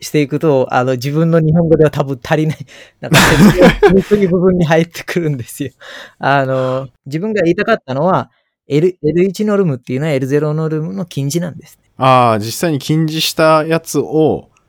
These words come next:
Speaker 1: そうですね。
Speaker 2: 使わないと、
Speaker 1: そうですね。
Speaker 2: ああいうブラックホールの計算みたいなやつも、なかなか今だと難しい
Speaker 1: そうですね。なんか、
Speaker 2: みたいなことですかね。
Speaker 1: その復元のことっていうのは、少し、あの、ロスが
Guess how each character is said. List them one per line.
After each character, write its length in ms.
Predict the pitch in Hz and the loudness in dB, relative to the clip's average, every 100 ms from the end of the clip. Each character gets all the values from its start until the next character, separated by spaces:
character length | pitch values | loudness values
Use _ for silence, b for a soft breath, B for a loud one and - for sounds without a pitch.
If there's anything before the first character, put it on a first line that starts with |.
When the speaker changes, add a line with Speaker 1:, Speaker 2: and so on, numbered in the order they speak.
| _ | _
Speaker 1:
そ 220 | - 175 | -8 -4
う 20 | |
で 40 | - | -4
す 40 | |
ね。 40 | 113 | 0
Speaker 2:
使 160 | 113 | 0
わ 160 | 117 120 | 0 0
な 180 | 131 131 | 0 0
い 160 | 104 | -2
と、 540 | - - 117 85 53 - _ _ - | -4 0 0 0 -6 -16 _ _ -6
Speaker 1:
そ 160 | 165 | -2
う 20 | 131 | 0
で 40 | |
す 20 | |
ね。 40 | 107 | 0
Speaker 2:
あ 40 | |
あ 40 | |
い 120 | 113 120 | 2 2
う 300 | 120 120 113 | 2 2 0
ブ 340 | 101 98 117 | -6 -6 -2
ラ 80 | 117 | -4
ッ 20 | |
ク 140 | - | -4
ホ 100 | 123 | -4
ー 40 | 127 | -4
ル 60 | 90 | -4
の 200 | 85 82 _ - | -6 -10 _ -8
計 180 | 107 98 | -4 -2
算 200 | 107 101 | -2 -2
み 80 | 90 | -2
た 80 | |
い 40 | 80 | -4
な 80 | 80 | -4
や 60 | |
つ 140 | 80 85 | -6 -4
も、 280 | 87 76 | -4 -4
な 120 | 87 101 | -6 -4
か 120 | 143 | -4
な 100 | 147 | -2
か 360 | 156 147 135 110 | -2 0 -2 -4
今 220 | 131 98 | -4 -2
だ 100 | 82 | -4
と 120 | 82 | -6
難 320 | 80 80 85 | -8 -6 -8
し 100 | 78 | -6
い 200 | 85 71 - _ _ _ _ | -8 -10 -14 _ _ _ _
Speaker 1:
そ 160 | - 190 | -4 -2
う 40 | |
で 80 | 139 | -2
す 60 | |
ね。 0 | |
な 120 | 135 143 | -4 -2
ん 20 | |
か、 140 | 127 | 0
Speaker 2:
み 60 | 156 | 0
た 60 | |
い 20 | 139 | -4
な 60 | |
こ 140 | - 135 | -6 -6
と 100 | 175 | -4
で 60 | |
す 60 | 214 | -2
か 60 | 226 | -4
ね。 60 | |
Speaker 1:
そ 60 | 220 | -4
の 20 | |
復 0 | |
元 60 | 220 | -4
の 100 | 214 | -4
こ 160 | 214 | -4
と 140 | 214 202 | -2 -6
っ 60 | - - | -6 -10
て 60 | |
い 180 | 135 127 | -6 -6
う 40 | 127 | -6
の 120 | 151 | -4
は、 340 | 165 139 113 | -2 -2 -4
少 220 | - - | -8 -8
し、 200 | 180 131 | -6 -4
あ 120 | 113 110 | -6 -6
の、 200 | 110 117 | -8 -6
ロ 120 | 135 | -8
ス 180 | - | -8
が 140 | 214 | -6